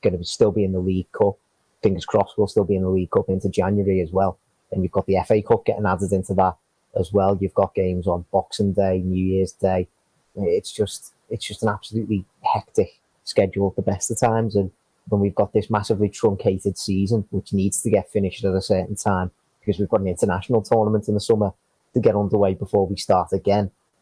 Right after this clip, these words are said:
It's just a constant, a constant cycle in the midst of a global pandemic, and it's,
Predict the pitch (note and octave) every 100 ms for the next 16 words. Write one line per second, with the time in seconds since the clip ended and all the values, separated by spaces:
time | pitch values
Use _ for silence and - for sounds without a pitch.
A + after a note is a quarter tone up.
0 | _ - - G2+ G#2 - A2 A2 A#2 F#2
1 | - _ _ _ _ - - - A#2+ -
2 | A#2 - - G2+ - B2 G#2 A2 G2+ G2
3 | - G#2+ G#2 - G#2 G2+ G#2+ - G2 F#2+
4 | F#2+ G2+ F#2 - G2+ F#2+ F#2+ G#2+ -